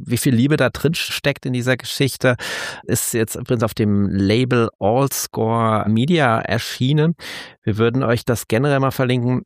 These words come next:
Wir kommen später bestimmt noch drauf. Da gibt's ja noch mehr Releases, da sind auch noch zukünftige, äh, geplant hier, ja.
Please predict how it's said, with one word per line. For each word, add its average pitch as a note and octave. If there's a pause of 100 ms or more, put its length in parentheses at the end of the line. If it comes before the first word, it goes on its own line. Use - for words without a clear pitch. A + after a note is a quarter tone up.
Wir A#2
kommen B2
später A#2+
bestimmt -
noch B2+
drauf. A#2+
Da G#2+
gibt's -
ja B2+
noch G2+
mehr A2
Releases, D3+
da A#2
sind C3
auch A#2+
noch A2
zukünftige, B2
äh, G#2+
geplant A#2
hier, C3+
ja. A#2